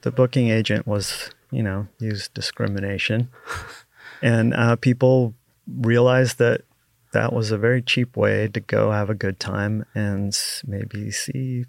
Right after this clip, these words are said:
some, some local band. And, uh, there was a, I'm, uh,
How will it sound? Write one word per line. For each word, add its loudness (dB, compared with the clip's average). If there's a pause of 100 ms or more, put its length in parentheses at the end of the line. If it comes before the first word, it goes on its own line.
(200)
some, -4 (640)
some -2
local 0
band. -4 (420)
And, 4
uh, -2
there 4
was 4
a, 4 (1120)
I'm, 0
uh, 2